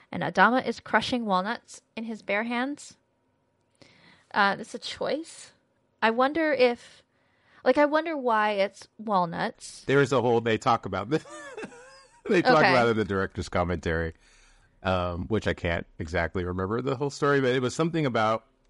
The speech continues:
Speaker 2: it was either a scene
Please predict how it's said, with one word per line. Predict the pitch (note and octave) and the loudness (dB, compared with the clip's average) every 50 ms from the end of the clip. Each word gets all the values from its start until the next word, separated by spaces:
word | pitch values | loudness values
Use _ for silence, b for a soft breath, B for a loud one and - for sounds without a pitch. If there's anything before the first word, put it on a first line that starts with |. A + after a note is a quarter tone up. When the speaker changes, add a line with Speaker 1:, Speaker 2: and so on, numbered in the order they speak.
| _ _ _ _ _ _ _ _ _ _ _ _ _ _ _ _ _ _ - | _ _ _ _ _ _ _ _ _ _ _ _ _ _ _ _ _ _ -2
Speaker 2:
it | B2 | -2
was | A#2 A2+ F#2+ B2+ | 0 0 2 2
either | C3 C3 C3+ B2+ B2 A#2+ A#2 A#2 A#2 A#2 - _ _ _ _ _ - _ _ _ _ _ _ _ _ _ _ _ _ - | 2 2 4 4 4 4 2 2 0 -2 -6 _ _ _ _ _ -20 _ _ _ _ _ _ _ _ _ _ _ _ -6
a | G2+ - | -6 -6
scene | - - - - - D3+ D#3 E3+ F3+ F#3 F#3+ F#3+ F#3+ F#3+ F#3+ F3+ | -6 -8 -10 -6 -4 -2 0 0 0 0 0 2 0 0 0 -2